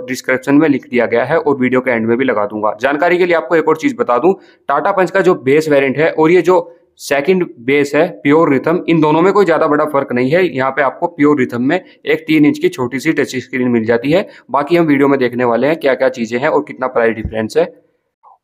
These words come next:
और मारुति स्विफ्ट में तो आपको तीन चार variants ही मिलते हैं, एलएक्सआई, वीएक्सआई, ज़ेडएक्सआई और ज़ेडएक्सआई Plus, लेकिन भाई Tata Punch में variants इतने ज्यादा दिए गए हैं, customer को confuse कर देते हैं।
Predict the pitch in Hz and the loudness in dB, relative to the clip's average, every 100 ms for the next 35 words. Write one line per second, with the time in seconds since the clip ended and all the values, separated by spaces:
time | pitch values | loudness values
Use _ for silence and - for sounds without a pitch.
0 | - 165 156 151 170 196 160 151 156 151 | -2 0 2 0 0 2 0 0 0 2
1 | 160 - - 147 147 147 135 127 127 127 | 0 0 0 2 4 2 2 2 2 0
2 | 139 123 135 151 - 131 131 131 151 160 | 0 0 0 0 0 0 0 0 0 0
3 | 131 123 - 143 165 139 127 120 - 151 | 2 0 0 0 0 2 0 0 -2 -2
4 | 160 143 127 123 120 131 123 127 147 151 | 0 0 0 0 -2 -4 -2 0 0 2
5 | 147 156 131 151 139 127 135 123 120 143 | 2 2 0 -2 -2 -4 -4 -4 -2 0
6 | 127 120 127 123 120 131 120 120 113 117 | 0 -2 -4 -8 -4 -2 0 -2 0 0
7 | 117 123 170 139 - 135 127 147 131 117 | 2 0 -2 -4 -4 -4 -2 0 0 -2
8 | 135 123 120 113 117 127 151 | -4 -2 -4 -2 -4 -4 -6